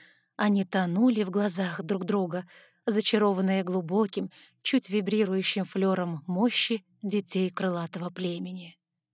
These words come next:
Байлар затаил дыхание — не в силах отвести взгляд от того, как солнце тает на золотой чешуе его королевы. Его глазам было больно смотреть на нее, потому что белые блики металла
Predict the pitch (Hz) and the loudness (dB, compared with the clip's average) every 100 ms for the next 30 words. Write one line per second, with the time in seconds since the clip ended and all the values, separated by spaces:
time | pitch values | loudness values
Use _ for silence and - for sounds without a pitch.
0 | _ _ _ _ _ _ _ _ _ - | _ _ _ _ _ _ _ _ _ -4
1 | 240 247 220 208 180 190 190 185 175 180 | 0 2 2 0 -2 0 0 0 -4 -4
2 | 185 185 160 165 160 _ _ _ 220 208 | -4 -4 -6 -10 -16 _ _ _ 0 0
3 | - 202 185 202 - 208 - 196 180 208 | 0 0 0 -2 -2 -2 0 -2 0 0
4 | 247 - 208 196 185 196 196 - - 214 | 0 -2 -4 -2 0 0 -2 -2 0 0
5 | - 196 202 190 180 190 190 196 190 185 | -2 -4 -4 -4 -4 -4 -2 -2 -2 -4
6 | - - - 202 190 175 185 185 196 196 | -4 -2 2 2 2 0 -4 -2 -2 0
7 | 196 180 185 - _ - - - _ 220 | 0 0 -6 -12 _ -20 -20 -20 _ 0
8 | 220 190 190 190 202 190 185 185 175 185 | 2 2 2 2 2 0 0 -2 -2 -2
9 | 185 185 - 180 175 202 - 185 180 175 | 0 -2 -2 -2 -2 -4 -4 -4 -4 -4
10 | 175 - 185 190 - 196 180 202 196 170 | -6 -6 -4 -4 -4 -4 -2 0 0 0
11 | 196 - 180 180 190 196 208 | -4 -4 -6 -6 -2 -2 -4